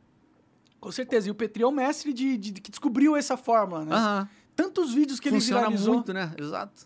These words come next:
Speaker 1: Tanto convidado que a gente trouxe, porque o Petri descobriu. O Daniel Mastral. Uma galera, uns teólogos. O Petri, ele faz um podcast muito raiz,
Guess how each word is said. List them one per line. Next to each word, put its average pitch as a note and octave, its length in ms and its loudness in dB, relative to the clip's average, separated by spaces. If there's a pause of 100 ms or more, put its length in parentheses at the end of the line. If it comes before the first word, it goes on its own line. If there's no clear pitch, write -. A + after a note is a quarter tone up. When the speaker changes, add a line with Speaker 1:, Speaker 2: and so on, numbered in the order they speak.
Speaker 1:
Tanto E4 240 -6
convidado B3 540 0
que B3+ 120 -4
a A3+ 60 0
gente A3+ 240 -6
trouxe, A#3+ 340 0
porque - 240 -10
o A#3+ 140 -4
Petri A#3 340 -8
descobriu. G#3+ 480 -10 (920)
O F#3+ 180 -2
Daniel A3+ 320 0
Mastral. G#3 840 2 (540)
Uma G#3+ 140 0
galera, B3+ 500 4
uns F3+ 140 -6
teólogos. G3 960 2 (140)
O G#3+ 80 -18
Petri, C#4 400 -2
ele C4 340 4
faz B3+ 320 2
um C#4+ 80 0
podcast B3+ 580 0
muito C4 360 2
raiz, B3 720 2